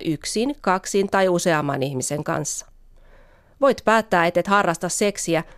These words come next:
mutta seksuaalisuus säilyy sinussa silti. Kun nämä kaksi asiaa ymmärretään saman kolikon eri puoliksi, pääsemme seksuaalikasvatuksen ytimeen. Elina kiteyttää seksuaalikasvatuksen tarkoituksen loistavasti.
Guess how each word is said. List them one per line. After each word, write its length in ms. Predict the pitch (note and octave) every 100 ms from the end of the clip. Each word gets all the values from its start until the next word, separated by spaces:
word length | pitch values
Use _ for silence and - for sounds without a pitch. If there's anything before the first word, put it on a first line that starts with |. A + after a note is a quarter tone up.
| -
mutta 180 | A3 A3
seksuaalisuus 800 | A3 A#3+ - F#3+ D3+ E3 E3+ F3
säilyy 360 | A3+ G#3 G3+ F#3+
sinussa 380 | G3 F#3 F3 D#3+
silti. 500 | D3+ C3 C3+ - - _ - - - - - - - - - - -
Kun 140 | - F#3+
nämä 220 | C4 C#4+
kaksi 400 | C4+ D#4+ - G#3+
asiaa 340 | A#3 A3+ F3+
ymmärretään 540 | F#3 G3+ E3+ E3 F3+ F3+
saman 340 | B3 B3 F3
kolikon 440 | F3 F#3 F3 F3 E3+
eri 260 | G#3 G3
puoliksi, 640 | - F#3 E3+ E3 - E3 -
pääsemme 400 | F3+ F3+ E3 G3
seksuaalikasvatuksen 1080 | - A#3 - D#3 D#3+ D#3+ E3+ D3+ E3 - E3
ytimeen. 640 | A3 G#3+ D3+ C3 - F#3+ _ _ _ - _ _
Elina 400 | - G#3 G3 E3
kiteyttää 600 | - F3+ E3 D#3 - E3+
seksuaalikasvatuksen 1120 | E3+ F3+ - D#3+ D#3 F3 F#3 G3 F#3+ G3 G#3
tarkoituksen 680 | G#3+ G3+ - F3+ F#3+ A3 G#3
loistavasti. 760 | G3+ E3 - - - - -